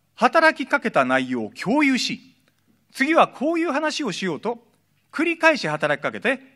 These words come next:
大運動では三十代、四十代の三人を迎えています。大阪、木津川南地区委員会は、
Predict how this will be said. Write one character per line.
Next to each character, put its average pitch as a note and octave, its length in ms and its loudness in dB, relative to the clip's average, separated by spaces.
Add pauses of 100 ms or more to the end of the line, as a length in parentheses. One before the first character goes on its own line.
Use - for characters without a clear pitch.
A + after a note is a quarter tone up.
(440)
大 E3 160 8
運 D#3+ 100 -2
動 B2 140 -4
で B2 60 0
は A2+ 260 0 (220)
三 E3+ 220 4
十 D#3+ 140 -2
代、 A#2 160 0
四 F3 180 -2
十 G3 140 -4
代 B2 140 -4
の G2 80 -10
三 C#4+ 260 -4
人 E4 200 -6
を F#2 80 -14 (320)
迎 A3 220 -8
え - 40 -10
て C4 140 -10
い C#3 80 -12
ま D#2 100 -18
す。 - 160 -20 (2000)
大 F#3+ 120 2
阪、 A#3 420 4 (540)
木 A#3 160 2
津 D4+ 100 2
川 C#4 220 8
南 B3 280 0
地 - 120 -8
区 D#3 80 -2
委 - 20 0
員 B2 100 -2
会 F#2+ 140 -6
は、 F2 260 -6